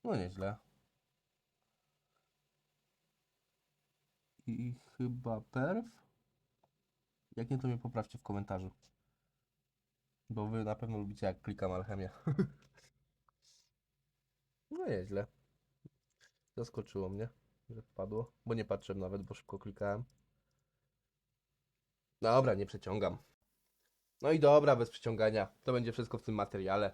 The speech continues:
Poklikaliśmy alchemię, kupiłem szatę aury, nowa zbrojka, bo na tamtą już patrzeć nie mogłem.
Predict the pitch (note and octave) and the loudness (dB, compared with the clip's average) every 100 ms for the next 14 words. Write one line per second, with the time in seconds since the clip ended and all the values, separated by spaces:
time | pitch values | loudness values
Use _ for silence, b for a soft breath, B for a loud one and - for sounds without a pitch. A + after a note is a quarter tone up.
0 | B B - A#2 G2 A2+ A2 A#2+ G2 G2 | B B -2 0 2 2 2 2 0 2
1 | A2 A2 G2+ - A2 A2 G#2 G#2+ A2 - | 2 2 0 -2 0 0 0 -2 0 2
2 | A2+ A2+ A2 G#2+ B B - A#2 G#2+ G2+ | 4 4 4 2 B B -2 2 4 2
3 | G2 A#2 A2+ A2 G#2+ G2+ G2 G#2 G#2 - | 2 2 4 4 4 2 -2 -4 -4 -2
4 | A2 A2+ G#2+ A2 G#2+ A2 G#2+ G#2 | -2 -2 -4 -2 0 2 2 2